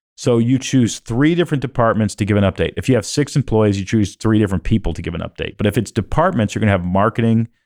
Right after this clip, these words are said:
share one week, along with, uh, design and development, along with customer service. And the week after that, you're gonna have content creation. I'm thinking of my team, right?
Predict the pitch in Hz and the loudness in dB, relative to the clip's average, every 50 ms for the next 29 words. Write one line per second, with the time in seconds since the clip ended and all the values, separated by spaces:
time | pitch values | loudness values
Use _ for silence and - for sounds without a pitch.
0 | _ _ _ _ _ - - - 127 117 113 110 107 104 107 107 107 107 104 104 | _ _ _ _ _ -20 -8 -2 0 2 2 2 2 2 2 2 2 2 4 4
1 | 101 101 98 98 - - _ _ _ _ _ _ - 104 98 95 95 98 95 95 | 4 2 2 -2 -6 -16 _ _ _ _ _ _ 0 2 4 4 4 4 2 2
2 | 90 90 90 90 90 87 85 _ _ _ - 87 82 80 78 78 80 82 78 87 | 2 2 2 0 0 -2 -4 _ _ _ -4 -4 -2 -2 -4 -6 -8 -10 -12 -8
3 | 90 95 87 82 101 95 98 101 101 92 90 95 85 - 113 117 113 117 117 101 | -4 -2 0 2 2 2 2 4 4 2 2 0 0 0 2 2 4 2 2 0
4 | 107 110 107 107 104 98 - - 98 98 95 95 95 95 92 - - 95 92 - | 0 0 2 2 0 0 -2 0 0 2 2 2 2 0 -2 0 -2 -2 -2 -2
5 | - 90 82 - - 87 82 - - - 95 101 104 110 110 104 - 104 113 117 | -4 -6 -6 -4 -4 -4 -4 -6 -4 -2 0 0 0 0 0 -2 -2 0 0 0
6 | 117 110 - _ _ _ _ _ _ _ _ - 95 92 85 85 80 - - - | 0 -2 -4 _ _ _ _ _ _ _ _ -4 -4 -2 -2 -2 -4 -6 -6 -4
7 | - 117 117 110 - 113 104 98 - - 104 101 98 95 - - 98 92 90 - | -2 0 0 0 0 -2 -2 -2 -2 0 2 2 2 0 0 -2 -2 -2 -2 -2
8 | 101 82 85 85 87 87 85 87 85 - - 78 76 78 85 - _ - 90 87 | -2 -2 -2 -2 -4 -4 -4 -6 -8 -8 -10 -12 -12 -14 -16 -18 _ -6 -4 -4
9 | 87 85 | -4 -6